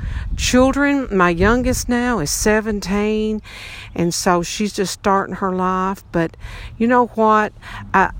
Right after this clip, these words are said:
I I'm so glad we homeschooled, and the one thing that I wanted the kids to take away from that and myself is that we have true relationship. They're not like everybody else. One size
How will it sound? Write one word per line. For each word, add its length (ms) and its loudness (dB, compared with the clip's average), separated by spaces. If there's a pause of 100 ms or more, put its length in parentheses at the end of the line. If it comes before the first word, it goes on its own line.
I 320 4 (220)
I'm 200 4
so 320 4
glad 320 4
we 180 0
homeschooled, 920 2 (400)
and 140 2
the 60 0
one 240 4
thing 360 2
that 200 0 (100)
I 120 4
wanted 440 2
the 80 0
kids 460 2
to 140 0
take 340 -2
away 300 0
from 260 2
that 340 0 (420)
and 160 4
myself 500 2
is 140 -2
that 160 -2
we 280 0
have 420 -4
true 320 2
relationship. 1040 -4 (360)
They're 280 4
not 280 2
like 420 2
everybody 680 2
else. 200 2 (320)
One 340 4
size 720 2